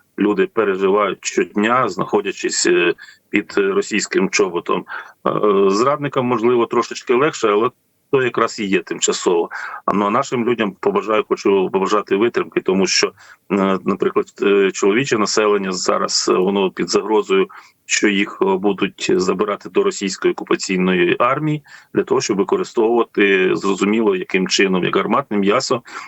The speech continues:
на різних відтинках фронту. Ну, ця ситуація, звичайно, е, є дуже тривожною. І як діяти? Ну, якщо навіть це, не дай Боже, трапилося, то, звичайно, переходити на бік сил оборони,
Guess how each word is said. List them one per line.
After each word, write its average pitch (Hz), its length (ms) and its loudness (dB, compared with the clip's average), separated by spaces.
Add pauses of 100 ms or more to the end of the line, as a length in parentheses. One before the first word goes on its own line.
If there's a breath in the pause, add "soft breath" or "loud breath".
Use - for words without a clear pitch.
(140 loud breath)
на 101 400 2
різних 104 360 0
відтинках 95 480 -2
фронту. - 580 -6 (420 loud breath)
Ну, 95 140 0
ця 123 160 0
ситуація, 104 600 -2
звичайно, 95 960 0
е, 90 60 2
є 92 320 -2
дуже - 280 -2
тривожною. 127 640 0 (400 loud breath)
І 95 560 0 (320)
як 113 400 0
діяти? 101 580 -2
Ну, 107 220 2
якщо 110 280 0
навіть 104 320 -2
це, 98 320 -2
не 95 80 -2
дай 95 160 0
Боже, 92 260 -2
трапилося, 98 640 0 (460 loud breath)
то, 92 140 2
звичайно, 98 600 0
переходити 95 540 -2
на 95 120 2
бік 90 220 -6
сил 92 240 2
оборони, 104 500 0